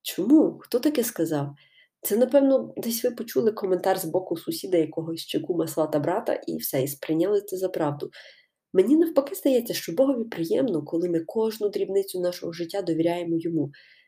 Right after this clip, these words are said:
І він абсолютно через це не втрачає своєї могутності, не розривається, тому що ми не спов-, не можемо, скажімо так, сповна осягнути його все-, всюди присутності і всемогутності. От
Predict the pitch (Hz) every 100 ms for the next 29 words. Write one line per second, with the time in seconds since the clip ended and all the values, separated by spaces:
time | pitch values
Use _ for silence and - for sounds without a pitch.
0 | _ _ 165 196 262 277 - 185 269 254
1 | 233 196 185 - - 202 208 - - -
2 | - 160 165 160 - 143 139 233 247 -
3 | 240 196 151 190 180 175 - 156 156 151
4 | 147 143 135 131 262 - - 185 208 -
5 | - - - 180 262 262 247 233 240 -
6 | - 247 240 - 214 269 208 151 147 147
7 | 165 165 170 - 233 - - 165 185 220
8 | 196 - 151 220 233 180 165 156 190 185
9 | - - - _ - - - 233 165 -
10 | - 196 170 - 147 - 262 285 294 285
11 | - 226 240 _ _ _ - 180 170 -
12 | 165 160 226 - 139 139 - - _ _
13 | _ _ _ _ _ _ 190 -